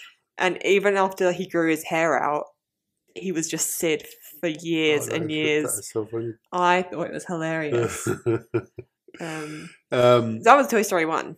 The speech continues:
Speaker 2: yeah.
Speaker 1: Then Toy Story two came out.
Speaker 2: Yes.
Speaker 1: And it was, it's weird because Disney kept doing all these sequels, didn't they? And they would go straight to D V D.
Speaker 2: Yes,
Speaker 1: Because everyone
Speaker 2: yeah.
Speaker 1: knew that the sequels weren't very good.
Speaker 2: Yeah.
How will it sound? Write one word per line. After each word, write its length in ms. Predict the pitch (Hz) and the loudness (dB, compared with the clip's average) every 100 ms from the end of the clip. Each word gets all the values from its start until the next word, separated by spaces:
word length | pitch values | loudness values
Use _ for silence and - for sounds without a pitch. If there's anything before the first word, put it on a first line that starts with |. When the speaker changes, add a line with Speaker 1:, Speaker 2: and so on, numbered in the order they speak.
| - | 2
Speaker 2:
yeah. 300 | 123 107 - - _ _ | 4 4 0 -8 _ _
Speaker 1:
Then 120 | 208 | 0
Toy 140 | 208 269 | 4 2
Story 220 | 269 214 | 4 2
two 160 | - - | 2 -2
came 200 | 175 135 | -2 -2
out. 220 | 139 - | -2 -4
Speaker 2:
Yes. 240 | 110 95 - | -8 -6 0
Speaker 1:
And 300 | 247 262 - _ - | 0 0 -8 _ -4
it 60 | 285 | 0
was, 180 | 311 | 0
it's 200 | - 302 | 2 0
weird 340 | 294 415 202 - | 4 4 4 2
because 540 | 220 254 202 202 - _ 208 - | -4 0 0 0 -4 _ -18 -6
Disney 320 | 247 254 262 | -6 -4 -2
kept 180 | 254 - | -2 -2
doing 220 | 196 190 | -6 -4
all 80 | 185 | -2
these 180 | 180 175 | -2 -4
sequels, 380 | 220 214 147 151 | -6 -6 -8 -6
didn't 180 | 185 - | -8 -4
they? 180 | 123 | -4
And 100 | 120 | -2
they 60 | 170 | -2
would 100 | 165 | -2
go 120 | 160 | -4
straight 460 | 156 - - 170 - | -6 -10 -6 -8 -8
to 80 | - | -8
D 100 | 165 | -6
V 100 | 151 | -4
D. 360 | 151 90 76 _ _ - | -4 -4 -8 _ _ -2
Speaker 2:
Yes, 420 | 127 139 127 - | 6 8 8 4
Speaker 1:
Because 260 | - - - | -4 -2 0
everyone 480 | - 190 190 190 175 170 170 165 | 2 4 6 6 4 2 -4 -4
Speaker 2:
yeah. 60 | 175 | 0
Speaker 1:
knew 380 | 175 165 147 139 | 2 2 0 -2
that 220 | 151 - - _ _ _ _ | -2 -2 -6 _ _ _ _
the 60 | 180 | -12
sequels 500 | - 185 - - 160 | -2 0 0 -6 -8
weren't 400 | 156 160 151 - | -2 0 0 -2
very 200 | 165 143 | -2 -2
good. 260 | 139 147 101 | 0 0 0
Speaker 2:
Yeah. 300 | 92 82 | -2 -4